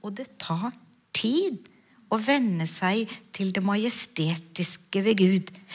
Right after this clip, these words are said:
Vi er ikke vant med noe på en slik størrelse.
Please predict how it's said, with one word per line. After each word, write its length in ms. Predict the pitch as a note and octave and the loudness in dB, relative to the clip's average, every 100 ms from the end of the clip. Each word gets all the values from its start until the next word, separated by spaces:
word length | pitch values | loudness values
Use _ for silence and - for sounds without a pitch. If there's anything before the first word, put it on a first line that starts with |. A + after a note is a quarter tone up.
| - | -14
Vi 160 | - F#3 | 0 2
er 120 | A#3+ | 2
ikke 180 | - F#3 | 2 -2
vant 520 | F#3+ C#3+ C#3 D3 - D3+ | 0 -2 -4 -6 -8 -4
med 240 | D#3 D#3+ | 0 0
noe 300 | D3+ D#3 D#3 | 0 -2 -6
på 160 | - F3 | -4 -2
en 80 | F3 | 0
slik 320 | - F#3 F#3 | 0 0 0
størrelse. 560 | - F#3+ F3+ F3 - | 0 2 2 2 0